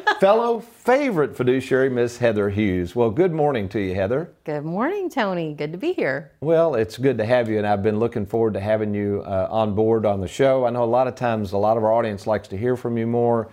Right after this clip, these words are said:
Speaker 2: It's a little difficult for you to get to the studios in Louisville because you're so busy in Bowling Green. So again, thanks for making the drive up. And you don't know this, but we're gonna actually try to do two show recordings of Coffee Talk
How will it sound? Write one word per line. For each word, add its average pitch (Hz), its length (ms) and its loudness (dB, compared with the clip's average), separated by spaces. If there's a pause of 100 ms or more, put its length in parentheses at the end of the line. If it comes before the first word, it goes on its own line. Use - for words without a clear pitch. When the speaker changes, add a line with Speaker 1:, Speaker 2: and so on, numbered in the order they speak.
(240)
Speaker 2:
It's 104 180 -6
a 101 40 -6
little 147 280 2
difficult 131 480 0
for 117 80 -2
you 120 120 2
to 113 60 -2
get 120 180 -2
to - 80 -16
the 104 100 -2
studios 110 520 -2
in 101 120 -2
Louisville 110 320 0
because 107 420 -4
you're 92 120 -8
so 139 200 -2
busy 101 360 0
in 92 120 -4
Bowling 104 260 0
Green. 104 220 -2
So 101 180 -4
again, 98 260 -4
thanks 110 260 -6
for 90 260 -6 (300)
making 123 260 0
the 107 80 -2
drive 117 300 2
up. 120 160 0
And 117 180 0
you 170 60 4
don't 156 180 0
know 147 160 0
this, 110 300 -2
but - 200 -2
we're 131 120 -4
gonna 120 180 0
actually 131 400 -2
try 120 200 0
to 107 80 2
do 101 360 0 (440)
two 175 440 2
show 143 380 0
recordings 117 640 0
of 95 140 -6
Coffee 135 320 -2
Talk 85 400 -2